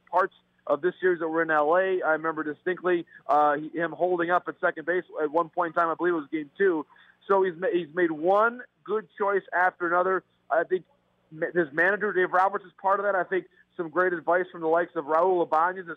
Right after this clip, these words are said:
special assistant to the G M there, uh, for the Dodgers. Uh, th-, there's just been a series of people that I think have had a really good influence on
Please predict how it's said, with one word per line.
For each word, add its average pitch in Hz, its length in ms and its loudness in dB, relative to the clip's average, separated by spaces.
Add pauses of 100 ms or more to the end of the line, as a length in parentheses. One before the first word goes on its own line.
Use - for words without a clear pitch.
special 170 320 -4
assistant 185 240 -6 (140)
to 170 60 -6
the - 180 -14
G 160 120 -4
M 175 160 -2
there, 175 280 2 (260)
uh, 160 220 4
for 156 100 -14
the 165 80 -4
Dodgers. 175 480 0 (300)
Uh, 156 180 0 (160)
th-, - 160 -10
there's 185 140 -2
just 190 160 -16
been 208 140 -2
a 175 80 -4 (180)
series 254 320 -4
of 233 100 -6
people 226 240 -2
that 180 100 4
I 170 60 4
think 185 140 -2
have 180 100 -2
had 175 120 2
a 160 40 0
really 196 240 0
good 180 140 2
influence 190 360 -4
on 185 180 0